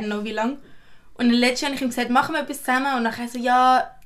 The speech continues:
niemand anderes hat Zeit» und so. Und nachher ich so, «Egal, gehen wir einfach zu zweit.» Und nachher er so, «Nee, ich glaube, im Fall, das geht nicht.» Und ich so, «Bro,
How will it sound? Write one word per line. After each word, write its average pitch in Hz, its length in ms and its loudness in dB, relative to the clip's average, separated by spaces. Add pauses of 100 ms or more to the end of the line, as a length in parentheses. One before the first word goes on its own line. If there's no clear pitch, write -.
niemand 254 260 -2
anderes 254 280 -2
hat 277 160 -8
Zeit» 247 480 -6
und 240 140 -6
so. 269 80 0
Und 233 80 -2
nachher 214 220 -6
ich 208 60 -12
so, 196 80 -6
«Egal, 240 280 4
gehen 277 120 -2
wir 269 60 -2
einfach 254 160 -8
zu 202 140 -8
zweit.» - 520 -8
Und 214 80 -6
nachher 233 220 -2
er 226 160 2
so, 233 240 -4 (440)
«Nee, 233 240 4
ich 220 180 0
glaube, 220 180 4
im 220 60 -4
Fall, 226 120 -4
das 208 180 -14
geht 196 240 -4
nicht.» 190 360 -4 (200)
Und 240 160 -2
ich 240 120 -2
so, 208 180 -8
«Bro, 226 540 -2